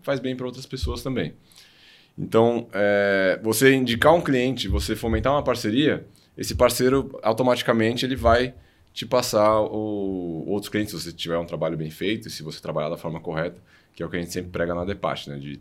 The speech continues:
profissionais em alto nível e todo mundo entregar, é, de uma forma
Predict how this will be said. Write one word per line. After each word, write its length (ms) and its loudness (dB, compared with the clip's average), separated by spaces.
profissionais 540 -6
em 40 -6
alto 220 -8
nível 400 -6
e 80 -12
todo 180 -4
mundo 180 0
entregar, 680 0
é, 420 -2
de 100 -10
uma 140 -6
forma 640 -6